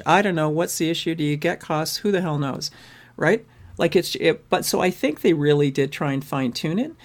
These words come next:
And the other thing I was gonna say is I did put up on the website that case from, uh, Justice Pazratz. And he's, uh, I, I love hi-, reading his decisions, and he's a justice out of Hamilton.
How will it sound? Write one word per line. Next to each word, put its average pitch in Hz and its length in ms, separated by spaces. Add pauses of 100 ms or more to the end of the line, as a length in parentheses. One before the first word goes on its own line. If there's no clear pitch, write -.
(220)
And 190 80
the 190 100
other 359 140
thing 165 220
I 135 60
was 135 140
gonna 135 220
say 127 380
is 156 240
I 170 100
did 311 320
put 233 140
up 180 200
on 165 180
the 143 120
website 147 600
that - 320
case 175 380
from, 147 420
uh, 131 220
Justice 147 320
Pazratz. - 680 (800)
And 151 340
he's, 156 360
uh, 143 280 (220)
I, 147 100 (120)
I 147 80
love 170 320
hi-, 202 120
reading 156 280
his 135 140
decisions, 160 420
and 156 100
he's 165 160
a 156 60
justice 233 360
out 131 100
of 139 60
Hamilton. 170 640